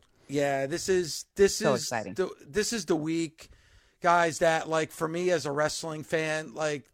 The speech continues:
Speaker 1: this is, like, my favorite week of the year. This is when all wrestling fans converge to one area
Speaker 2: Mm-hmm.
Speaker 1: and you know, you could wear your, you know, your wrestling shirts and your hats and your cosplay. Like,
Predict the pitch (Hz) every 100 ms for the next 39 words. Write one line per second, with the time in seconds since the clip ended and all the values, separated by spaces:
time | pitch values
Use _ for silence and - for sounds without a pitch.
0 | _ 165 160 180 175 165 139 139 156 147
1 | 135 143 - 147 131 131 131 - 131 143
2 | 135 139 120 110 95 95 143 - 170 135
3 | 151 151 151 147 - - - - - 165
4 | 180 185 170 170 185 165 - 175 170 165
5 | - 156 143 151 160 151 - 175 151 147
6 | 139 143 143 147 143 143 147 147 147 143
7 | - - - - 180 165 185 - 170 175
8 | 185 185 175 180 175 180 185 170 165 156
9 | 160 160 139 160 - 180 170 165 - 175
10 | 165 165 165 160 - 165 160 151 131 156
11 | 165 160 160 - 165 156 156 147 - 156
12 | 160 170 - - 170 165 160 151 143